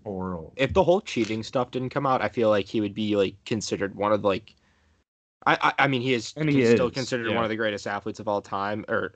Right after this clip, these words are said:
Speaker 2: not even just at, like, I feel like people-wise, 'cause, like, he really did change, like, the game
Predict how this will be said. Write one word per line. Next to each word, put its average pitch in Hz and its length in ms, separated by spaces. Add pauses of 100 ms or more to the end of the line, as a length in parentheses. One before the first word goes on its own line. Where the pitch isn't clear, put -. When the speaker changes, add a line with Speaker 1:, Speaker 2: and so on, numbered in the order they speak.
Speaker 2:
not 135 180
even 123 140
just 110 180
at, 110 200
like, 117 180 (100)
I 127 100
feel 156 160
like 110 160
people-wise, 95 680
'cause, 107 160
like, 104 100
he 113 140
really 110 260
did 110 200
change, 104 400
like, 90 280
the 104 200
game 101 400